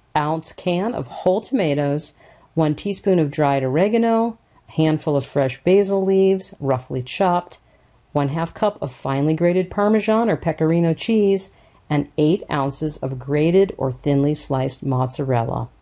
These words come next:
Yep, gluten-free. To prepare the eggplant, you're gonna arrange eggplant slices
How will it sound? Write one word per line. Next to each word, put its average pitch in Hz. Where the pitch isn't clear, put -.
Yep, 143
gluten-free. 135
To -
prepare 220
the 330
eggplant, 160
you're 139
gonna 147
arrange 147
eggplant 185
slices 156